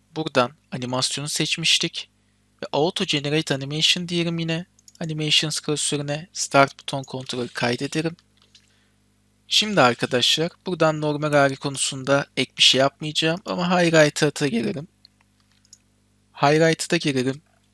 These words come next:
Butonun üzerine geldiğimizde butonun büyüyüp küçülmesini istiyorum. Add Property diyorum. Rect Transform'a tıklıyorum. Ve buradan Scale verisini çekiyorum.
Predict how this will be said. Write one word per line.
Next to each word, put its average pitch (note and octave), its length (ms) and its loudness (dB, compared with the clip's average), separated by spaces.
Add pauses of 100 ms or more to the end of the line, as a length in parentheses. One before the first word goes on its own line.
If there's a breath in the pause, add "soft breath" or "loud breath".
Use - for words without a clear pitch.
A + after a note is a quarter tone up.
(540)
Butonun D#3 300 -6
üzerine C#3+ 380 -4
geldiğimizde B2 800 -6
butonun C#3+ 360 -10
büyüyüp B2+ 460 -10
küçülmesini C3 600 -4
istiyorum. D3 480 -4 (120)
Add D3+ 140 0 (100)
Property D#3 600 -2
diyorum. D#3 340 -4 (520)
Rect B2 280 4
Transform'a C#3+ 600 -2
tıklıyorum. D3+ 560 -2 (600)
Ve C3 140 -6
buradan D#3+ 400 -2
Scale - 560 0
verisini D3+ 400 0
çekiyorum. D#3 560 -2